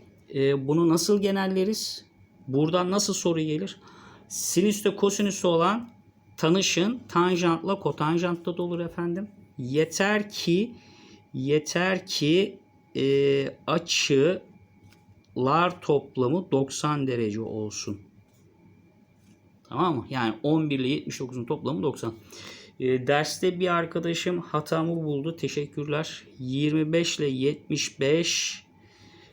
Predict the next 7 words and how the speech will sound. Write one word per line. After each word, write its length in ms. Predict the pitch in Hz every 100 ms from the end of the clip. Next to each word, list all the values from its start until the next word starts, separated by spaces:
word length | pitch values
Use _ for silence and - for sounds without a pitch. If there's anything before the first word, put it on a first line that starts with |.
| - 127
e, 80 | 123 127 127 123 117
doksan 580 | 127 135 - 160 175 170
derece 720 | 160 151 139 127 123 117 120 -
olmadığı 680 | 117 139 160 160 147 135 131
için 880 | 120 117 120 120 - 120 120 147 - - _ _ - - _ _ -
eşit 520 | 131 135 - 131 143 - -
değildir. 640 | 123 123 135 156 151 156